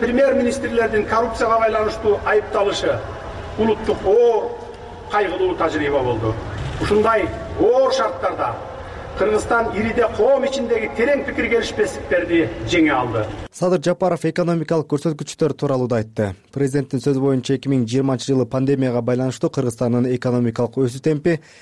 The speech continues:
Speaker 2: сегиз бүтүн ондон алты пайызга чейин төмөндөдү. Эки миң жыйырма биринчи жылдын жети айынын жыйынтыгы боюнча экономикалык активдүүлүк акырындап калыбына келүүдө. Өлкө былтыр бюджетти жабуу үчүн үч жүз элүү миллион доллар карыз алса, быйыл карыз алынган жок.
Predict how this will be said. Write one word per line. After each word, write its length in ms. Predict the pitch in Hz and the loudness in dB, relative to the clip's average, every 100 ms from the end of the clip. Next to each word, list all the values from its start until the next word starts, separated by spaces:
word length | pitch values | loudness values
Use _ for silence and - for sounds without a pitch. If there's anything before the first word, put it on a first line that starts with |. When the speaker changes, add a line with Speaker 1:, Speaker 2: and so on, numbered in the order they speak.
| - _ | -20 _
Speaker 2:
сегиз 380 | - - 135 120 | -6 -2 0 0
бүтүн 220 | 123 131 131 | -2 0 2
ондон 240 | 127 131 127 | 2 0 0
алты 260 | 120 127 | 0 0
пайызга 480 | 113 113 131 123 120 | -2 0 -2 0 -2
чейин 240 | - 123 110 | 0 -2 -2
төмөндөдү. 520 | 113 113 110 107 95 - 123 | 0 0 2 0 -4 -6 -8
Эки 160 | 120 | -4
миң 240 | 127 117 110 | -2 0 0
жыйырма 320 | 110 123 127 | -2 0 0
биринчи 380 | 113 120 113 127 | 0 -2 -2 0
жылдын 240 | 123 110 - - - _ | 0 -2 -8 -20 -20 _
жети 240 | 120 156 165 | -2 0 2
айынын 240 | 147 131 | 0 0
жыйынтыгы 300 | 135 131 135 | -2 -2 -2
боюнча 240 | 127 147 131 | 0 -2 -2
экономикалык 500 | 127 127 120 113 123 | 0 0 0 0 -2
активдүүлүк 500 | 113 - 117 123 147 123 | -4 -6 -2 0 0 -2
акырындап 560 | - 117 113 113 110 - | -2 0 0 0 -4 -4
калыбына 300 | 110 110 104 | 0 0 0
келүүдө. 380 | 113 117 120 95 - - - _ _ | 0 0 0 -4 -18 -20 -20 _ _
Өлкө 240 | 135 131 147 131 | -2 0 0 0
былтыр 300 | 131 135 113 | -2 -4 -2
бюджетти 480 | 131 135 143 - 123 | -2 -2 -2 -2 0
жабуу 300 | 135 139 131 | 0 0 -2
үчүн 240 | 131 131 | -2 -2
үч 220 | 143 143 | -2 -2
жүз 160 | 139 127 | -2 -2
элүү 240 | 143 143 151 | 0 2 2
миллион 200 | 143 135 131 | 2 0 0
доллар 260 | 127 120 | 0 -2
карыз 300 | - 127 117 | -4 -2 0
алса, 340 | 120 113 151 143 | 0 0 -2 0
быйыл 320 | 117 127 120 | 2 2 0
карыз 380 | 113 120 110 107 | -2 -4 -2 0
алынган 320 | 107 113 120 | 0 2 0
жок. 180 | 123 | -2